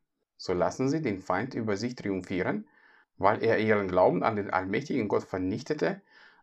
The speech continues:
als er ihnen scheinbar bessere Lösungen angeboten hat. Mir wurde schon vorgeworfen, dass ich Gott versuchen würde, weil ich mich nicht impfen lassen will. Als wäre die Impfung Gottes übernatürliche Lösung für die Lage heute.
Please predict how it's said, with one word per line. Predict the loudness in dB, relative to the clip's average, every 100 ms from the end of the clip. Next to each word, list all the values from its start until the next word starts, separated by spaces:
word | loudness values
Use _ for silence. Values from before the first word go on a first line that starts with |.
| -2
als | -2 0
er | -2
ihnen | 0 0 0
scheinbar | -2 -4 -2 -4 -6 -4
bessere | -2 0 0
Lösungen | 0 0 -2 -4
angeboten | -6 -6 -6 -6 -6 -6
hat. | -6 -10 _ _ _ _ _ _ _ _ _ _ -2
Mir | 4 6
wurde | 4 2
schon | 0 0
vorgeworfen, | 2 2 4 2 2 -2 -4 -10 _ -10
dass | -8 -2
ich | -2 -2 -2
Gott | -4
versuchen | -2 -6 -4 -6 -4 0
würde, | 0 0 -2 -8 _ _ -20 _
weil | -2 0 0
ich | -2 -4
mich | -6
nicht | -8 -12 0
impfen | 2 2 2
lassen | 0 -2 -4
will. | -4 -6 -14 _ _ _ _ -18 -4
Als | -4 0
wäre | 2 4
die | 2 -2 -4
Impfung | -4 -4 -4 -6
Gottes | -2 -2 -2 -6
übernatürliche | -6 -6 -2 -2 -2 -2 -2 0
Lösung | 0 -2 -4
für | -2
die | -2 0
Lage | 2 2 2
heute. | 0 -2 -4